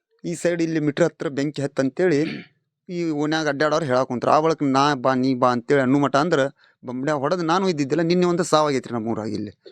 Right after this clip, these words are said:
ನಮ್ಮ ದೋಸ್ತನ ತಾಯಿಯಾರ್ದು. ನಾ ಅಲ್ಲಿ ಹೋಗಿ ಕುಂತಿದ್ನಿ, ಅಂದ್ರ ರಾತ್ರಿ ಬೆಳತಂಗ ನಿದ್ದಿಗೆ ಇಡೋದು ಅಂತೇಳಿ ಬಂದ್ ಅವ್ರ ನಂಗೆ ನಾಷ್ಟಾ ಕೊಟ್ರು. ಒಂದ್ ಎಂಟು ಗಂಟೆ ಸುಮಾರು ನಾಷ್ಟಾ ಮಾಡಿ ಮತ್ತೆ ವ-, ವಾಪಸ್ ಹೋದ್ನಿ ನಾನು. ಹೋಗಿ ಅಲ್ಲಿ ಕುಂದ್ರದಕ್ಕೂ ಒಂದ್ ತಾಸು, ಅರ್ಧ ತಾಸಿಗೆ ಒಂದು ಫೋನ್ ಬಂತು, ಹಿಂಗಿಂಗ ನಿಮ್ ಮನಿಗ್ ಬೆಂಕಿ ಹತ್ತೈತೆ ಅಂತೇಳಿ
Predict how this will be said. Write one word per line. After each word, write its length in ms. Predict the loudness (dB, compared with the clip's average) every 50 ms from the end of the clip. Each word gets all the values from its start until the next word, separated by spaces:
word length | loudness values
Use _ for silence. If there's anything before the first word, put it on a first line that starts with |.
| _ -8 -4
ನಮ್ಮ 180 | -2 -2 0
ದೋಸ್ತನ 320 | 0 -2 -4 -2 -2 -2 0
ತಾಯಿಯಾರ್ದು. 440 | 0 0 0 0 -2 -4 -8 -12 -14 _ _ _ _ _ _ 0 2
ನಾ 140 | 2 2
ಅಲ್ಲಿ 140 | 2 0 0
ಹೋಗಿ 140 | -2 -2 -2
ಕುಂತಿದ್ನಿ, 380 | 0 -2 0 2 2 2 2 2
ಅಂದ್ರ 300 | 0 0 0 0 2 2
ರಾತ್ರಿ 260 | 2 2 0 0 2
ಬೆಳತಂಗ 320 | 2 2 2 2 0 0
ನಿದ್ದಿಗೆ 280 | 2 2 2 4 2 2
ಇಡೋದು 220 | 2 2 0 -2
ಅಂತೇಳಿ 460 | -2 0 2 2 4 4 4 2 0 _ _ -20 -20 _ _ _ -10 -8
ಬಂದ್ 200 | -8 -6 -4 -4
ಅವ್ರ 160 | -2 -2 -2
ನಂಗೆ 220 | -4 -4 -2 -2
ನಾಷ್ಟಾ 280 | -2 -2 -2 -2 -4 -2
ಕೊಟ್ರು. 360 | -2 -2 -4 -4 -4 -4 -4 -4 -6 _ _ _ _ _ _ _ -14
ಒಂದ್ 180 | -12 -10 -8 -6
ಎಂಟು 200 | -6 -6 -6 -6
ಗಂಟೆ 180 | -6 -6 -8
ಸುಮಾರು 280 | -8 -6 -4 -2 0 0
ನಾಷ್ಟಾ 300 | 0 0 -2 -2 -2 0
ಮಾಡಿ 200 | 0 2 2 2
ಮತ್ತೆ 260 | 0 0 0 0 0
ವ-, 100 | 0 0
ವಾಪಸ್ 320 | 0 0 -2 -2 -4 -4 -4
ಹೋದ್ನಿ 200 | -2 -2 -2 -2
ನಾನು. 360 | -4 -6 -12 -14 _ _ _ _ -20 -20 _ _ _ -20 _ -6
ಹೋಗಿ 240 | -2 -2 0 0 -2
ಅಲ್ಲಿ 120 | -2 -4 -4
ಕುಂದ್ರದಕ್ಕೂ 480 | -4 -4 -2 0 -2 -2 -2 0 0
ಒಂದ್ 180 | 0 0 0 -2 -2
ತಾಸು, 340 | -2 -2 -2 -2 -2 -4
ಅರ್ಧ 140 | -4 -2 -2
ತಾಸಿಗೆ 320 | -2 -2 -2 -4 -2 -2 -2
ಒಂದು 180 | -2 -2 0 0
ಫೋನ್ 180 | 0 0 0 0
ಬಂತು, 220 | -2 -4 -6 -12
ಹಿಂಗಿಂಗ 420 | -14 -8 -4 0 2 2 4 4
ನಿಮ್ 200 | 2 2 2 2
ಮನಿಗ್ 200 | 2 0 0 0
ಬೆಂಕಿ 220 | 0 0 0 0 -2
ಹತ್ತೈತೆ 300 | -4 -4 -8 -6 -6 -6
ಅಂತೇಳಿ 360 | -6 0 0 2 2 2